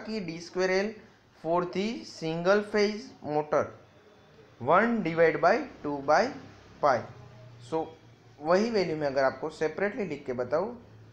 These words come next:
D square L is equal to one upon two divide by pi। ओके, now if we will take the value for D square L for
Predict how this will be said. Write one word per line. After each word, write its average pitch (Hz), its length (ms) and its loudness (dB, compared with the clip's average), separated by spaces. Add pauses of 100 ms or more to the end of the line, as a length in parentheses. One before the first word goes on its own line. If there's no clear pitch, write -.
(140)
D 143 160 -8
square 190 340 -2
L 220 180 -2 (220)
is 127 240 -10
equal 135 320 -4
to 131 40 -8 (200)
one 139 240 2
upon 175 340 0 (800)
two 190 360 -2
divide 139 400 0
by 165 160 6 (760)
pi। 117 160 4 (840)
ओके, 104 300 -8 (760)
now 175 180 4 (760)
if 233 360 -4
we 233 100 0
will 247 240 -4
take 180 260 0
the 143 200 -8
value 160 400 0 (180)
for 156 220 0
D 135 140 -6
square 147 360 -2
L 226 160 0 (120)
for 135 200 0